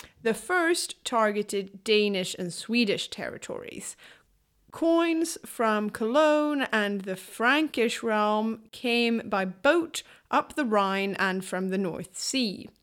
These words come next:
The second route went east to the eastern Baltic and Novgorod. It went north along the eastern Swedish coast, connecting the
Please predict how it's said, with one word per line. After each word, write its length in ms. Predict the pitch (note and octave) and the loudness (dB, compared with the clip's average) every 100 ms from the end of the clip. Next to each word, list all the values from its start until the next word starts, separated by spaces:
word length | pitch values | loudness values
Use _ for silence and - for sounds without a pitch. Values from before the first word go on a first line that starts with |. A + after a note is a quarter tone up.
| _ _ _ _ _ | _ _ _ _ _
The 120 | - G3 | -4 -4
second 580 | - F#4+ G#4+ B3 A3+ | 0 0 0 2 2
route 400 | G3+ G#3 A3+ - - | 2 2 0 -4 -6
went 360 | G#3 F#3+ F#3+ F#3 _ | -2 0 -2 -4 _
east 600 | - A#3+ E4 - - - - - | -4 -2 -2 -4 -8 -10 -12 -6
to 180 | A3+ | -6
the 340 | G3 G#3 G#3 G3 | -4 -6 -6 -8
eastern 600 | - B3+ C4+ - - A3 G3 | -2 2 2 2 0 0 2
Baltic 520 | G#3 G3+ - F3+ F3+ | 0 0 -2 -6 -4
and 320 | C#3+ D#3+ F3+ | -6 -6 -6
Novgorod. 840 | F#3+ G3+ G#3 G3 E3+ - G2+ A2 F3+ - - _ | -2 -2 -2 -4 -4 -4 -6 -8 -12 -18 -20 _
It 200 | G#3 - | -6 -2
went 200 | G3 - | -2 0
north 600 | G#3 D4 E4+ E4 D#4 - | 2 4 4 2 -2 -4
along 380 | G#3+ G#3+ G#3 G3+ | 0 2 2 2
the 160 | G3 - | -2 -4
eastern 640 | G#3+ A3 G#3+ - A3+ A3+ | -2 -2 -2 -2 0 0
Swedish 560 | G#3+ A#3+ A#3 A3+ A3+ - | -2 -2 0 0 0 -2
coast, 600 | B3 C#4 F#4 - - - | 0 2 2 -2 -10 -6
connecting 920 | A3+ A3 A3+ - - A3 G#3 G#3 G3 | -2 0 0 -2 -4 0 0 0 -2
the 240 | G3 F#3+ | 0 -2